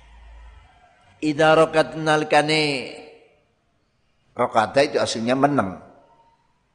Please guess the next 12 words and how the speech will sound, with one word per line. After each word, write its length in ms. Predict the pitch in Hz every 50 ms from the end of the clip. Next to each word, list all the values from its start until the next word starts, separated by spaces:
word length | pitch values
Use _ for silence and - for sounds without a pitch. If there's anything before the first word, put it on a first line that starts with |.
| _ _ _ _ _ _
Yang 200 | - 101 110 104 107 95
dimaksud 220 | 104 107 110 139 131
ya 160 | 110 101 92
bukan 320 | 95 104 - 110 104 101
meneng 340 | 104 107 104 104 107 110 107 104 98 92 87 82 - - - _
diam, 480 | - 107 104 104 107 101 95 95 92 - - - - - -
kendu. 480 | - 139 139 135 131 156 135 110 95 80 - - - - - - _ _ _ _ _ _ _ _ _ _ _ _ _ _ _ -
Kendu, 400 | 98 107 107 110 113 98 - - - - - _ _ _ _ _ -
melemah. 560 | 110 120 127 123 135 123 113 - - - - - - - - _ _ _ _ _ _ _ _ _ _ _ _ _ _ _ -
Idza 320 | 147 147 160 165 160 160
rakadat 480 | 165 156 160 165 156 156 165 165 160 160
nalikane 880 | 156 151 156 151 151 151 156 156 156 165 160 156 151 151 143 135 104